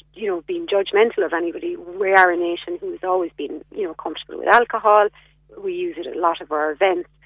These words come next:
When it's very excessive, we now have never had as much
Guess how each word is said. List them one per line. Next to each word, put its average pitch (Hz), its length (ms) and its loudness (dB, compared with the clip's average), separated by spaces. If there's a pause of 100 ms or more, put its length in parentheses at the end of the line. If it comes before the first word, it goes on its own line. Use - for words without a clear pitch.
(480)
When 214 560 4
it's - 200 -4 (180)
very 180 340 4
excessive, - 560 -8 (220)
we 185 140 -4
now 190 320 2 (400)
have 190 220 -12
never 208 280 4
had 185 160 -2
as 175 140 -8
much 180 200 -8